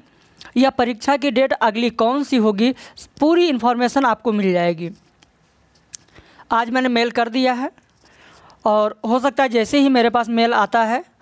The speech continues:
उसका जवाब आता है, वैसे ही आप लोगों को हम इन्फॉर्म करेंगे। फिर भी आप लोग अगर फ़ोन करना चाहें तो इस नंबर पर कल फ़ोन करके आप पता कर लें। जो भी इन्फॉर्मेशन है वो आपको इस नंबर पे मिल जाएगी, ये आयोग का नंबर है।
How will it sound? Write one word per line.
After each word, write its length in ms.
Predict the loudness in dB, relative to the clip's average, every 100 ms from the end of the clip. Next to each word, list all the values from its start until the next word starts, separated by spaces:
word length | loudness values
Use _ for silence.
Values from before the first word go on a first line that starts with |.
| -20 -6 -4
उसका 240 | 0 2
जवाब 260 | 4 2 0
आता 260 | 0 -2
है, 200 | -2 -4 -8 -20 _
वैसे 360 | 0 0 0 2
ही 100 | 2
आप 240 | 0 0
लोगों 140 | -2 0
को 120 | -2
हम 140 | -2
इन्फॉर्म 320 | -2 -2 -2
करेंगे। 420 | -2 -2 -2 -4 -6 -12 -16
फिर 180 | -4 0
भी 200 | 0 -2 -4 _ _ _ _ _ _ _ _ -20 -12 -4
आप 200 | -4 -2
लोग 140 | -2
अगर 200 | -2 -4
फ़ोन 220 | -2 -2 -2
करना 240 | -2 -2
चाहें 320 | -2 -2 -4 -10 _ _ _ _ _ _ _ -20 -8 -2
तो 60 |
इस 200 | 0 0
नंबर 320 | 2 0 -2 -2
पर 200 | -4 -4
कल 220 | -2 -4
फ़ोन 260 | -2 -2 0
करके 320 | -2 0 0
आप 220 | 0 -2 -2
पता 220 | -2 -2
कर 160 | -2
लें। 180 | -4 -8 -12 _ _ _ _ _ _ -20 _ _ _ _ _ -2
जो 200 | 0 2
भी 100 | 0
इन्फॉर्मेशन 580 | 0 0 0 0 2
है 60 | 2
वो 120 | 2
आपको 380 | 0 0 -2 -4 -6 _ _ _ -2
इस 120 | 0
नंबर 240 | 0 0 -2
पे 140 | 0
मिल 220 | 0 0
जाएगी, 300 | 0 -2 -2
ये 80 | 0
आयोग 320 | 0 0 -2
का 80 | -2
नंबर 320 | -2 -2 -2
है। 180 | -2 -6